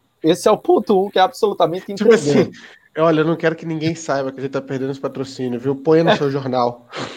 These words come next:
Speaker 2: Porra,
Speaker 1: Gente,
Speaker 2: bicho.
Speaker 1: pelo amor de Deus. O ponto dois, o ponto dois,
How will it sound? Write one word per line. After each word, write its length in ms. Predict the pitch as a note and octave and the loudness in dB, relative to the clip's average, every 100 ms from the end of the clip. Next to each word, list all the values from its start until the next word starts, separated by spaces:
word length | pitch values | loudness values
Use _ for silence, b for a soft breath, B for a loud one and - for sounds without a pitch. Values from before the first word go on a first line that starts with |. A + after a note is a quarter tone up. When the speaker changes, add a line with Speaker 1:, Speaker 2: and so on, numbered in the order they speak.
| B B _ - | B B _ -4
Speaker 2:
Porra, 260 | D3+ C#3 | -2 2
Speaker 1:
Gente, 160 | C3+ G#3+ | 4 4
Speaker 2:
bicho. 240 | - - | 2 2
Speaker 1:
pelo 120 | A3 | 2
amor 220 | F#3 G3 F#3 | 4 2 2
de 80 | |
Deus. 200 | D#3 C#3+ b b b | 2 0 b b b
O 100 | G3 | -2
ponto 380 | G3 B3+ C4 C4 | 4 4 4 2
dois, 640 | D#3 G3 G3+ C#3 A2 - - | 4 6 6 2 -2 -8 -6
o 100 | E3 | -2
ponto 360 | A3 A#3+ B3 | 0 0 -2
dois, 560 | E3+ D#3+ D3 A2+ - | 0 2 2 0 -8